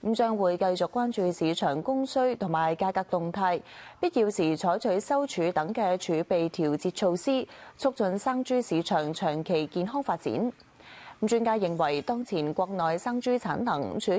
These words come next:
於總體合理區間，唔存在產能過剩。咁市場消費偏弱係暫時性，養殖戶合理安排生產經營節奏，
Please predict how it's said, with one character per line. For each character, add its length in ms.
於 160
總 320
體 220
合 160
理 120
區 200
間， 280
唔 200
存 280
在 120
產 260
能 180
過 180
剩。 320
咁 140
市 160
場 260
消 140
費 180
偏 200
弱 220
係 200
暫 240
時 120
性， 320
養 160
殖 120
戶 280
合 200
理 200
安 160
排 300
生 260
產 320
經 220
營 220
節 100
奏， 340